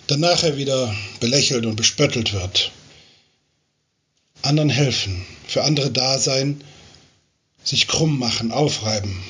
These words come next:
Nicht drinnen, sondern draußen sein. Nicht in, sondern out sein. Auch das kann heißen, Jesus folgen. Ihm auf der Spur bleiben. Den richtigen Weg gehen. Der uns nach draußen führt.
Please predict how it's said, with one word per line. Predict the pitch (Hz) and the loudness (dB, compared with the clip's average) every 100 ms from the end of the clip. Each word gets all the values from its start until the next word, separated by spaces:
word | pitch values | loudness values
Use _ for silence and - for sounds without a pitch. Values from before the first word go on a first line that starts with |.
| - - - | -16 -10 -2
Nicht | 127 - | 0 0
drinnen, | 113 143 139 117 | 0 0 0 0
sondern | 123 123 120 | -2 -2 -2
draußen | 117 123 131 120 | 0 2 2 2
sein. | 107 113 123 117 - - - | 0 0 -2 -4 -6 -6 0
Nicht | 139 - - - | 0 0 -4 -4
in, | 170 165 143 | -2 0 -2
sondern | 123 131 131 123 | -2 -2 -4 -4
out | 143 143 | 0 2
sein. | - 135 135 135 - - - - - _ _ _ _ | 2 0 -2 -4 -8 -20 -20 -20 -20 _ _ _ _
Auch | 139 - | -2 0
das | 156 143 - | 0 0 -2
kann | 147 135 123 | -4 -2 0
heißen, | 139 143 - 156 147 - - | 0 2 0 -2 -8 -12 -14
Jesus | - 139 139 135 117 | -4 0 0 0 0
folgen. | - - 113 101 92 92 - - - _ _ _ _ _ _ _ _ _ _ _ _ _ - | -2 0 0 -2 -6 -10 -14 -20 -20 _ _ _ _ _ _ _ _ _ _ _ _ _ -6
Ihm | 135 | -2
auf | 123 - | 0 0
der | 127 | 0
Spur | - 147 131 | 0 2 0
bleiben. | 110 101 95 92 92 - - _ _ _ _ _ _ _ _ _ _ _ _ _ - | 0 -4 -4 -6 -10 -16 -20 _ _ _ _ _ _ _ _ _ _ _ _ _ -4
Den | 113 | 0
richtigen | 131 - 113 120 | 2 0 0 0
Weg | 120 113 | 0 0
gehen. | - 90 95 - - _ _ _ _ _ _ _ _ _ _ _ _ _ _ _ _ _ - | -2 -4 -6 -14 -20 _ _ _ _ _ _ _ _ _ _ _ _ _ _ _ _ _ -6
Der | 120 | -2
uns | 131 - | 2 2
nach | 147 139 | 0 -2
draußen | 123 135 131 113 | 2 2 2 0
führt. | 104 101 90 95 - | -4 -8 -8 -6 -8